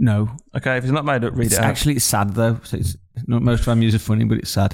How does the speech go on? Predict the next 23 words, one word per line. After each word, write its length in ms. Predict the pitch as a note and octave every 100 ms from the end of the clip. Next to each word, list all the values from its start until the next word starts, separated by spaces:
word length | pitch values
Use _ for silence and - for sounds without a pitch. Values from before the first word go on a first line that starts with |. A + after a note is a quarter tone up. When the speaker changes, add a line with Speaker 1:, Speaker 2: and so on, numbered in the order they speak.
| -
Speaker 2:
That 80 |
w-, 180 | B2+ A2+
my 160 | A#2 A#2+
first 260 | - A#2+
one 100 | A#2 A2
was 80 |
a 40 | -
bit 120 | -
sad 200 | - B2
as 100 | C#3+
well. 100 | A#2+ -
Speaker 1:
So 420 | - B2 A#2+ - _ _ _ _ _ -
y-, 140 | B2+
there's 160 | B2 B2+
been 140 | C3+
a 60 | A#2
lot 100 | A#2
of 60 | G#2
rain 180 | F2+
this 140 | F2+ -
week, 140 | F2+
obviously. 440 | - - - - F2
Speaker 2:
Mm. 300 | - B2 A#2+